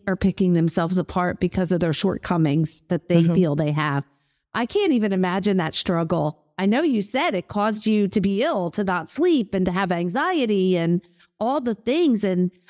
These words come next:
Speaker 1: I, I can see how that can happen. But I'm so glad that you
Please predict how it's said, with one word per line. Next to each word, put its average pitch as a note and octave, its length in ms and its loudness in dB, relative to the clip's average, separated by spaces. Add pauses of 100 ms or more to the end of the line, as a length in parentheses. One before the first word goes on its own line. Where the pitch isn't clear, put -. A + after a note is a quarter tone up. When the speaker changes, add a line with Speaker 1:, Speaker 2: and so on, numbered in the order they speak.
(100)
Speaker 1:
I, G3+ 240 -6
I A3+ 140 -4
can A3+ 180 0
see B3+ 300 0
how A#3 160 0
that G#3+ 220 -2
can A3+ 120 0
happen. F#3 480 0
But G3+ 140 -2
I'm A3+ 120 0
so B3+ 240 -2
glad C#4 340 -2
that B3+ 100 -2
you A3 480 2